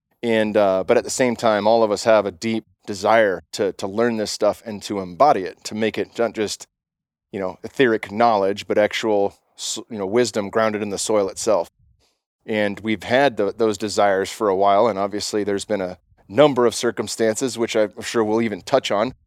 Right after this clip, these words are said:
we can touch on it in this podcast, around world events that have led us to really light a fire under our ass and say, "Now is the time to do it." It's not ten years from now, it's not twenty years from now, it's right now.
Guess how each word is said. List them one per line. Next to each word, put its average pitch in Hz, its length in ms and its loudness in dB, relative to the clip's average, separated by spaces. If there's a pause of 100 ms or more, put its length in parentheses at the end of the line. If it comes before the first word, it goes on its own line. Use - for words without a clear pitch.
(160)
we 110 100 -12
can 98 140 -8
touch 113 260 2
on 104 140 2
it - 20 -2
in 98 80 -6
this 101 120 -8
podcast, 104 580 2
around 98 360 0 (320)
world 135 260 8
events 107 400 0
that 113 100 0
have 98 120 -6
led 107 200 4
us 104 140 0
to 107 120 -6
really 107 220 0
light 101 180 4
a 92 40 -2
fire 139 300 4
under 101 220 2
our 95 160 4
ass 98 240 2
and 101 100 -12
say, 101 200 0
"Now 107 260 2
is 101 80 -2
the 98 100 -6
time 107 260 -2
to 95 60 -6
do 110 180 0
it." - 220 -4
It's - 160 -12
not 104 200 -2
ten 117 180 -2
years 107 180 -2
from 107 180 -6
now, 101 160 0
it's 98 120 -8
not 107 160 -4
twenty 117 220 -4
years 98 180 -6
from 98 140 -10
now, 95 120 -4
it's 92 140 -10
right 98 160 -2
now. 95 260 -10